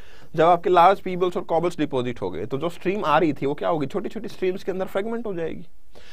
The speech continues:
जब लार्ज pebbles और कॉबल्स डिपॉजिट हो गए, तो ये क्या करेगी? ये जो रिवर आ रही है आपकी, ये एक स्ट्रीम के बजाय छोटे-छोटे काफी सारे स्ट्रीम्स के अंदर डिवाइड हो जाती है। तो फैन में भी ऐसा ही होता है, और डेल्टा जब पढ़ेंगे ना, तो डेल्टा में भी ऐसा ही होगा कि रिवर छोटे-छोटे स्ट्रीम्स में डिवाइड होती है।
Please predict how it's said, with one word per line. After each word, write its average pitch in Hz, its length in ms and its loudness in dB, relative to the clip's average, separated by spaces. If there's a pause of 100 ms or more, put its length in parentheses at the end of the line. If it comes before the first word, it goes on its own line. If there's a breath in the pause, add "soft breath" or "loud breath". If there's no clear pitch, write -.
(220 loud breath)
जब 220 100 -4
लार्ज 180 340 8
pebbles 208 320 0
और 202 80 -2
कॉबल्स 165 360 0
डिपॉजिट 131 420 -2
हो 107 100 -2
गए, 110 140 0
तो 269 100 -4
ये 202 160 -4
क्या 202 160 -2
करेगी? 190 320 -4
ये 165 80 0
जो 180 100 -4
रिवर 160 280 -2
आ 170 100 4
रही 131 120 0
है 127 60 0
आपकी, 113 300 -2
ये 196 320 -2 (300 soft breath)
एक 190 240 4
स्ट्रीम 190 320 -6
के 170 100 -4
बजाय 131 280 -2
छोटे-छोटे 165 460 -6
काफी - 300 0
सारे 156 180 -6
स्ट्रीम्स 135 360 -6
के 131 100 -8
अंदर 151 280 -2 (320 soft breath)
डिवाइड 202 420 6
हो 127 100 -4
जाती 110 260 -2
है। - 40 -4
तो 165 80 -6
फैन 147 300 2
में 185 180 0
भी 220 100 -2
ऐसा 220 240 0
ही 226 60 0
होता 214 200 2
है, 240 60 2
और 240 60 -2
डेल्टा 175 400 4
जब 240 140 4
पढ़ेंगे 156 300 2
ना, 202 120 2 (340 soft breath)
तो - 60 -2
डेल्टा 156 380 4
में 180 120 0
भी 180 100 0
ऐसा 147 200 0
ही 139 80 -2
होगा 135 160 -2
कि - 120 -8
रिवर 143 220 -4
छोटे-छोटे 131 440 -6
स्ट्रीम्स 113 360 -6
में 196 120 -4
डिवाइड 101 280 -2
होती - 220 -10
है। - 100 -10